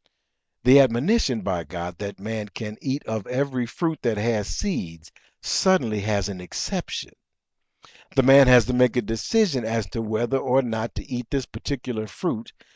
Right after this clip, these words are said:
that is permissible within God's original guidelines, but not permissible with the altered guidelines that God has given. Now, this was not much of a challenge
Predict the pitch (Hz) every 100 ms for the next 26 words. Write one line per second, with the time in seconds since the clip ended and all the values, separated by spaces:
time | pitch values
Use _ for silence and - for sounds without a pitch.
0 | _ _ 127 123 117 107 120 117 165 214
1 | 135 110 113 113 110 120 110 113 110 90
2 | 101 131 240 185 110 85 87 80 73 76
3 | 73 71 85 - _ _ _ 117 120 107
4 | 123 190 220 - 113 98 95 - 78 80
5 | 85 - _ - 127 - 113 - 139 170
6 | 139 101 98 98 90 90 87 87 90 104
7 | 95 82 80 104 123 226 190 - _ _
8 | _ _ _ _ _ _ _ _ _ _
9 | _ _ - 220 156 - - - _ _
10 | _ _ 311 - 156 117 131 117 131 127
11 | 123 104 110 - 180 95 78 80 -